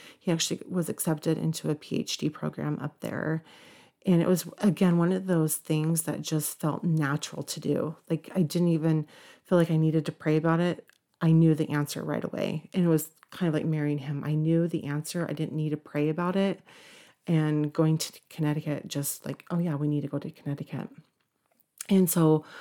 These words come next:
while in Connecticut and he, he was going to school, I was working a couple of odd jobs. And, um, prior to this, I should mention, 'cause we went up there in two thousand ten, we were,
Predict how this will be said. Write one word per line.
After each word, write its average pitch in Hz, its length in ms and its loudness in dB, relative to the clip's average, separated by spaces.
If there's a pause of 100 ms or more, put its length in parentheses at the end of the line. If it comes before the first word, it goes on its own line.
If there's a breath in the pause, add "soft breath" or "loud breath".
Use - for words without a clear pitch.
(240 loud breath)
while 170 260 4
in 190 120 4
Connecticut 160 920 -2
and 170 160 0
he, 160 240 -2 (280)
he 175 180 2
was 165 120 4
going 160 200 0
to 160 80 -4
school, 156 500 2
I 165 120 0
was 170 260 0
working 160 680 -2 (560 loud breath)
a 175 40 2
couple 170 320 2
of 156 100 2
odd 156 240 0
jobs. 156 760 -4 (400)
And, 156 560 2 (920)
um, 151 440 2 (480)
prior 180 420 2
to 165 180 -2
this, 143 300 -4
I 151 40 -2
should 156 240 -4
mention, 156 680 -2 (300 loud breath)
'cause 165 180 -2
we 185 100 4
went 175 160 0
up - 140 -8
there 160 200 0
in 156 160 -2
two - 180 -6
thousand 151 440 -4
ten, 156 520 -4 (800 soft breath)
we 170 140 4
were, 165 160 2